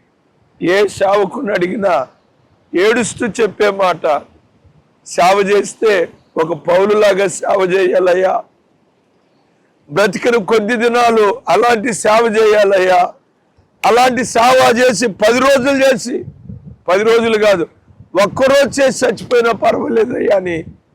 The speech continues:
ప్రతి సేవకుని కళ అపోస్తుడైన పౌలు,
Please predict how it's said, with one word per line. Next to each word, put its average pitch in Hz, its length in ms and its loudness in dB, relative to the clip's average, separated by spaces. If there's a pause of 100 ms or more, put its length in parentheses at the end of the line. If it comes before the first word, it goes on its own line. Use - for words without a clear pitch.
(380)
ప్రతి 196 360 -2
సేవకుని 196 720 0
కళ 233 440 -2 (1000)
అపోస్తుడైన 196 720 -2
పౌలు, 156 580 -2